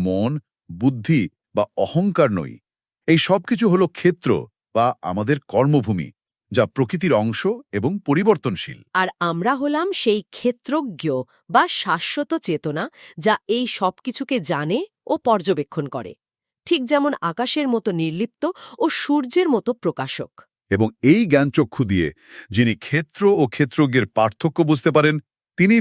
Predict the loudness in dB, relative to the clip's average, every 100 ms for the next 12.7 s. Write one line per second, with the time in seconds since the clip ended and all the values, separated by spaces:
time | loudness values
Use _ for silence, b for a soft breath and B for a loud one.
0 | 4 2 2 0 2 4 2 0 0 2
1 | 4 4 4 2 2 -6 -12 _ _ _
2 | _ _ 6 8 8 6 4 4 4 6
3 | 6 4 _ _ _ 2 2 4 2 2
4 | 0 -2 -2 0 2 2 2 4 4 4
5 | 0 _ _ 0 0 0 0 2 4 4
6 | 2 2 -2 2 2 2 0 0 -4 -2
7 | -4 -4 -4 -6 -6 -8 -10 _ _ 0
8 | 2 0 -4 _ _ _ 0 2 2 -2
9 | -6 -4 -2 -2 -2 -2 -2 -2 -2 -2
10 | -6 _ -8 -4 -2 -2 -2 -2 -4 -4
11 | -4 -2 -6 -2 -2 -4 _ _ -4 0
12 | 2 0 -4 -2 -2 0 0